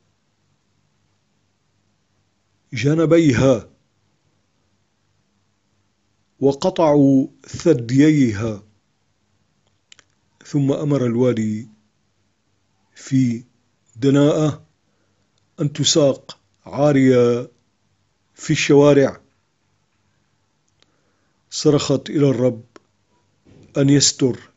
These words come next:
جسدها فلا يخدش حياؤها، فسمع الرب طلبها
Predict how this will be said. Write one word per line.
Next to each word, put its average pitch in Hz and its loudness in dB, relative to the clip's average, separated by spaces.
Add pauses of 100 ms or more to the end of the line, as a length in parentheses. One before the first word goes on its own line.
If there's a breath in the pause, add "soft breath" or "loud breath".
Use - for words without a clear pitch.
(200)
جسدها 123 0 (1400)
فلا 135 2 (1600)
يخدش 147 0 (540)
حياؤها، 127 0 (920)
فسمع 139 -2
الرب 117 -6 (1040)
طلبها 131 2